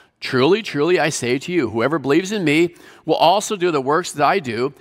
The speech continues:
and greater works than these will he do, because I am going to the Father.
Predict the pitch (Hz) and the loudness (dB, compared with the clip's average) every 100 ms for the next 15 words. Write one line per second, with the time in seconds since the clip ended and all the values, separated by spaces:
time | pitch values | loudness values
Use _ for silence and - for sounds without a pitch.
0 | - 165 131 175 285 240 151 143 135 143 | -4 -2 0 0 2 0 0 -2 -2 -4
1 | 123 127 143 127 135 151 185 226 156 175 | -2 -2 -2 -2 -2 -2 0 0 2 -2
2 | - - - 185 180 - 139 165 196 143 | -10 -20 -4 0 0 2 2 2 0 -2
3 | 139 170 170 180 - 240 214 113 | -2 0 -2 -2 2 2 2 -4